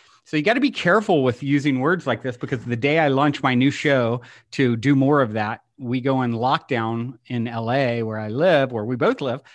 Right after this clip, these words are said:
um, because of the virus. So I, I started shooting this show, Optimistic, and I went to go start releasing it. And everything's in lockdown. The world's in turmoil and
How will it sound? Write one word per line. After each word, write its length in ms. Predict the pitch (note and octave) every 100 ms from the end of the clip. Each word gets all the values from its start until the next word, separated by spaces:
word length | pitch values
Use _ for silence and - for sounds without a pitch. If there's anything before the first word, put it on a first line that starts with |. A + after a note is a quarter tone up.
| - -
um, 440 | C3+ C3 B2+ C3+ -
because 560 | B2 C3+ D#3 C#3 A#2+ G#2 _
of 340 | C3 B2 A2+ A2+ -
the 220 | A#2+ A#2
virus. 560 | B2+ D3 B2 G#2 - - _ _ _ -
So 380 | - D#3+ C#3+ C3+
I, 200 | C3 B2+ - _
I 80 | C3+
started 320 | - F3 D#3
shooting 320 | - E3 D3
this 120 | D3 C3+
show, 300 | D3+ C3+ B2+ B2+
Optimistic, 680 | A#2+ - D#3 F3 F#3 E3 _ _ _ _ _ -
and 440 | A#2 A2+ A2+ A2+ A#2
I 40 | A#2
went 220 | A#2 B2+
to 80 | A#2
go 140 | A#2+
start 240 | A2 A#2+ G#2+
releasing 440 | A#2 D3 - D3
it. 280 | C#3+ C3+ - _ _ _ _ _ -
And 680 | A#2 A2+ G#2+ G#2+ G#2 G#2 -
everything's 380 | A#2+ B2 A#2+ A#2
in 60 | G#2+
lockdown. 440 | A2 A#2+ - A#2+
The 60 | A2
world's 280 | G2+ A2+ G#2
in 100 | G#2
turmoil 680 | - C3+ C3 B2+ B2 A#2+ A#2
and 220 | G#2+